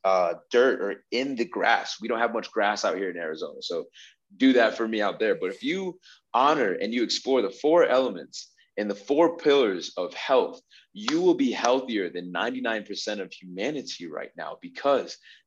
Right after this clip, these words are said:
these are an example of the laws that which you can govern yourself. You add on your non-negotiables and you ask yourself,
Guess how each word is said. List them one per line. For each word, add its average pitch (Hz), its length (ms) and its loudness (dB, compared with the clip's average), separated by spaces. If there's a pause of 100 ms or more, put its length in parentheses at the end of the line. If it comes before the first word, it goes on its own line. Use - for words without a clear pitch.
(140)
these 127 260 -2
are 123 100 4
an 107 120 -2
example 98 640 -6
of 90 160 -12
the 90 140 -14
laws 104 440 2
that 78 160 -2
which - 200 -10
you - 80 -16
can 82 200 -18
govern 107 260 -2
yourself. - 440 -10 (500)
You 110 120 2
add 113 180 6
on 113 160 4
your 101 80 -2
non-negotiables 113 1080 0 (360)
and 104 180 -4
you 95 180 -6 (100)
ask 131 340 0
yourself, 90 440 -2